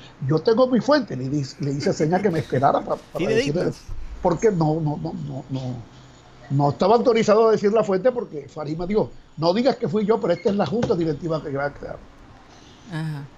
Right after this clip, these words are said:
Speaker 1: Y yo la di a conocer. Y entonces cuando yo le escribí en un papelito a Fabio,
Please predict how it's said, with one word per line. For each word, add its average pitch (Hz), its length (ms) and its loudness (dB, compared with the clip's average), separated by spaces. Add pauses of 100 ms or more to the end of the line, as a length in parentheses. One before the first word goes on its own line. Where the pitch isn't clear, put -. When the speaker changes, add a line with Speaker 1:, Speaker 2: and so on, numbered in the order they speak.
(140)
Speaker 1:
Y 208 100 2
yo 202 100 4
la 147 120 4
di 135 100 0
a 131 80 0
conocer. 226 420 0 (1080)
Y 185 120 2
entonces 160 340 0
cuando 170 260 2
yo 156 120 2
le 208 80 4
escribí 208 320 0
en 208 80 0
un 214 80 -2
papelito 202 480 0
a 160 40 2
Fabio, 170 320 0